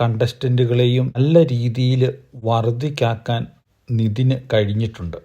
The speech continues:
നിതിൻ ഒരാഴ്ച കൊണ്ട് ജിൻഡോയിനെ, കാരണം നിതിൻ, സിബിൻ, സിബിൻ മുൻകൂട്ടി എല്ലാം കണ്ട് കണക്ക് കൂട്ടി ജിൻഡോനെ കൂട്ടുപിടിച്ചു.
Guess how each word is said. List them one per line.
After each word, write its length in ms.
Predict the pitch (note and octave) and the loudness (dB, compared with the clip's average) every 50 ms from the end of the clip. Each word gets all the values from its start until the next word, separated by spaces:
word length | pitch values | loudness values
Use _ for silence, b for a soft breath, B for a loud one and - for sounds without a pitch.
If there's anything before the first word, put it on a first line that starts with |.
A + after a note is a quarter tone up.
| _ - | _ -2
നിതിൻ 300 | B2+ C3 B2+ C#3+ D#3+ D#3 - | 0 2 2 2 2 0 0
ഒരാഴ്ച 540 | C3+ C3 C3+ D3 D#3 D3 C#3+ C3+ B2+ - D3+ | 0 0 2 2 2 2 2 0 0 2 4
കൊണ്ട് 380 | C#3 C#3+ C#3 C3 C3+ C#3 - - - _ _ _ _ _ - | 4 4 4 4 2 2 0 -2 -8 _ _ _ _ _ -4
ജിൻഡോയിനെ, 720 | C3 C3 B2+ D3 D3 D3 D3 D3 C#3+ D#3 D3+ D3+ - - - _ _ - | 0 4 6 8 8 8 6 4 2 0 -2 -2 -6 -12 -18 _ _ -2
കാരണം 380 | B2 C3+ C#3+ C#3+ D3 D#3 D#3+ E3 - _ - | -2 0 0 0 0 -2 -4 -6 -10 _ -6
നിതിൻ, 260 | C#3 C3+ C3+ C3 D#3+ - _ - | -4 -4 -4 -4 -6 -10 _ -18
സിബിൻ, 500 | - - - C#3+ C3 C3 E3 F3 E3 E3 - - | -10 -4 -2 0 2 4 4 2 2 0 -8 -14
സിബിൻ 460 | - - - C#3+ C3+ C3 E3+ F3+ F3+ F3 | -14 -6 -2 0 2 4 4 2 2 2
മുൻകൂട്ടി 840 | C#3+ C3+ B2+ C3+ C#3 C#3+ B2+ D#3 E3+ F3 E3+ E3+ F#3 F3+ - - - _ _ C3 | 0 0 0 2 0 0 2 2 2 2 2 0 -2 -4 -4 -6 -12 _ _ -2
എല്ലാം 720 | B2 B2 B2+ C#3 D3 D3+ D#3 E3 E3 E3+ E3+ - - - - _ _ _ _ _ | 0 2 2 2 2 4 4 6 4 4 2 -2 -8 -18 -20 _ _ _ _ _
കണ്ട് 520 | - B2+ B2 B2 C3 C#3+ C3+ A#2+ A#2 - - - - - | 0 2 2 4 2 4 6 4 4 4 2 -4 -4 -2
കണക്ക് 360 | B2 A#2+ A#2+ B2 B2 - C#3+ | 0 0 0 0 -2 -4 -4
കൂട്ടി 460 | B2+ B2 A#2+ A#2 A2 - B2+ A#2 - - _ _ _ b b b b b b - B2 | -2 -2 -2 -2 -2 -2 -4 -4 -6 -10 _ _ _ b b b b b b -10 -6
ജിൻഡോനെ 520 | A2 A2+ A#2+ B2 A#2+ C3+ C#3+ D3 D3 D3 | -2 0 2 4 6 6 6 6 4 2
കൂട്ടുപിടിച്ചു. 640 | C#3+ D3 - B2+ B2+ B2 - B2 G#2+ G2 F#2 - - | 0 -2 -2 -4 -2 0 0 0 0 -2 -4 -8 -12